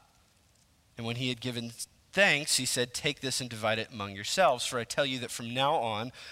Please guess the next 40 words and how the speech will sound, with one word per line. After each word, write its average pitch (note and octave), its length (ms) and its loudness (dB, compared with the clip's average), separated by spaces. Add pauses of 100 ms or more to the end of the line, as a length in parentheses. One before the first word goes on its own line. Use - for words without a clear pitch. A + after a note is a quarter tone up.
I C#3 100 6
will D3+ 260 2
not D#3+ 220 4
drink C#3 280 -2
of C3 60 -10
the A#2+ 100 -6
fruit C#3+ 240 -4
of C#3+ 60 -2
the C3 60 -4
vine A2 280 -2
until A2+ 260 -6
the A2 80 -10
kingdom G2+ 340 -10
of G2+ 120 -12
God F2 260 -6
comes." A#2+ 400 -4 (420)
Now, F#3 120 4
the E3+ 100 0
way G#3 240 6
that F#3 240 0
the D#3 80 -10
Jews F3 300 0
practiced - 920 2 (2250)
Passover C3 760 2
in D3 300 -2
Jesus' D3 440 0
day, B2 380 4 (340)
first - 280 2
of D#3+ 60 2
all, D3 220 6
the D3 100 -8
Galileans D#3+ 960 2
would C#3+ 160 0
have C3+ 320 2
done C#3 160 2
it C#3 180 -2
on B2+ 320 -2
the A#2 80 -10
Thursday D3+ 480 -2
night, G#2+ 440 -2